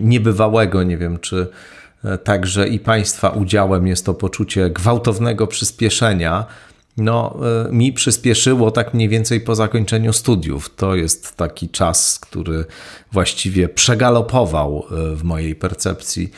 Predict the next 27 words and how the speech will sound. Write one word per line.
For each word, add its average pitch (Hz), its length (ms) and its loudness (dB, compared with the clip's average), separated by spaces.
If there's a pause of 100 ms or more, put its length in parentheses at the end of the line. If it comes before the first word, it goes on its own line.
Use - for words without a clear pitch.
(560)
a 95 80 2
minęło 101 400 4
też 104 260 0
od 98 160 0
tego 92 260 2
czasu 90 360 0
już 87 180 0
całkiem 90 540 0
sporo, 90 540 2
bo, 82 400 0 (680)
no, 95 340 -2 (360)
jeśli 87 300 -2
chodzi 92 300 2
o 87 100 4
studia 92 320 0
magisterskie, 87 720 2
to 92 120 0
lat 85 240 2 (100)
dwadzieścia, 90 720 2 (840)
a, 82 280 2
a 85 60 4
jeśli 85 300 0
chodzi 90 280 2
o 82 40 2
doktoranckie, 85 800 0
no 85 140 0
to 87 320 -2